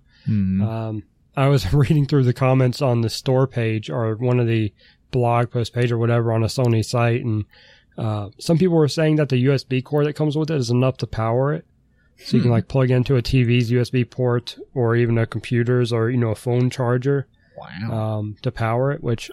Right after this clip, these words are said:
Speaker 2: if that's the case, okay, <laughs> sure, makes sense. Everybody has a phone and a phone charger.
Speaker 1: Yeah.
Speaker 2: Um, so, okay, sure. If you're gonna say, if that saves me money in the end, okay.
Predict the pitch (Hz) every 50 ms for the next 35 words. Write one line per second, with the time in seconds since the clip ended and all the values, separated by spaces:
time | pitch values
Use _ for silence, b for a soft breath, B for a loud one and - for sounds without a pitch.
0 | - - 151 - - 147 147 160 - - 165 - 180 185 196 190 - - - _
1 | _ _ _ 196 185 - - 160 151 120 - - 170 143 120 - 131 123 123 120
2 | - - 147 131 110 104 - - - - 143 131 135 123 131 123 117 117 123 123
3 | 110 113 110 - - 151 139 131 123 120 117 104 156 123 110 - 135 127 120 120
4 | - - 117 110 110 107 110 113 107 B B B B B B B B B B -
5 | 110 101 98 98 107 107 104 104 104 104 104 _ _ _ - - - - 117 107
6 | 107 104 104 98 _ _ _ _ _ _ _ _ _ - _ _ _ _ _ _
7 | 170 175 - 139 135 139 131 - - 165 160 135 120 113 101 - _ - 127 120
8 | 113 127 120 113 - - 135 135 143 147 120 143 151 151 - 160 156 156 143 139
9 | 147 139 135 135 143 143 156 165 165 - _ _ _ _ _ _ _ _ _ _
10 | _ - - 143 123 117 113 110 113 120 143 170 170 - _ _ _ _ _ _
11 | _ _ _ _ _ _ - 180 180 - 131 120